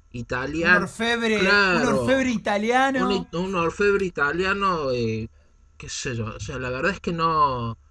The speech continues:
Speaker 1: no, no le, no le encuentro mucho sentido. Eso es para saber la hora, nada más. No sé.
Speaker 2: A
Speaker 1: Hay
Speaker 2: mí,
Speaker 1: gente que sí,
Speaker 2: a mí
Speaker 1: hay
Speaker 2: me
Speaker 1: gente
Speaker 2: pasa
Speaker 1: que
Speaker 2: que
Speaker 1: sí lo paga, ¿no? O, o, por ejemplo, qué sé yo, eh,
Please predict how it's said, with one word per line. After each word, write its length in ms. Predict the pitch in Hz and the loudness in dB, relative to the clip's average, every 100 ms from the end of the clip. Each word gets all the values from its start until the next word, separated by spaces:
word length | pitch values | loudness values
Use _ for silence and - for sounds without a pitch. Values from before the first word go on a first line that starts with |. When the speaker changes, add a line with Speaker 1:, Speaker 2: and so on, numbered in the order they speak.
| - - - | -20 -20 -12
Speaker 1:
no, 220 | 135 151 | -8 -8
no 180 | 139 156 | -6 -4
le, 240 | 170 156 139 | 0 0 0
no 120 | 151 | -4
le 140 | 165 147 | -2 -2
encuentro 600 | - 185 180 170 139 131 | -4 -4 -2 -4 -6 -6
mucho 340 | 143 - 151 | -8 -8 -8
sentido. 420 | - 123 147 143 | -8 -8 -6 -4
Eso 140 | 123 190 | -4 -4
es 60 | |
para 180 | - 113 | -4 -4
saber 300 | - 120 147 | -6 -6 -4
la 160 | 131 120 | -2 -2
hora, 380 | 156 151 113 | 0 -2 -2
nada 260 | 113 120 113 | -4 -2 0
más. 480 | 123 143 117 - - _ - 135 | 2 2 0 -6 -18 _ -20 -14
No 120 | 143 | -12
sé. 280 | - 170 - - - | -4 -4 -4 -10 0
Speaker 2:
A 80 | 180 | 2
Speaker 1:
Hay 100 | 208 | 4
Speaker 2:
mí, 0 | |
Speaker 1:
gente 300 | 240 240 214 | 4 4 2
que 100 | 143 | 2
sí, 280 | - 247 285 | 2 2 2
Speaker 2:
a 20 | |
mí 80 | 349 | 2
Speaker 1:
hay 120 | 190 | 4
Speaker 2:
me 20 | |
Speaker 1:
gente 280 | - 311 233 | 6 6 6
Speaker 2:
pasa 0 | |
Speaker 1:
que 80 | 170 | 4
Speaker 2:
que 0 | |
Speaker 1:
sí 180 | - 214 | 0 -2
lo 160 | 160 | -2
paga, 440 | - 233 208 131 120 | 2 2 2 0 -4
¿no? 280 | 139 185 - - - - | -6 -8 -10 -20 -20 -16
O, 120 | 120 | -14
o, 160 | - 139 | -10 -4
por 160 | 156 160 | 0 0
ejemplo, 340 | 190 202 208 | 0 0 -2
qué 80 | 202 | -2
sé 160 | 196 | -2
yo, 220 | 165 131 - | -2 -4 -6
eh, 300 | 127 131 120 | -6 -4 -6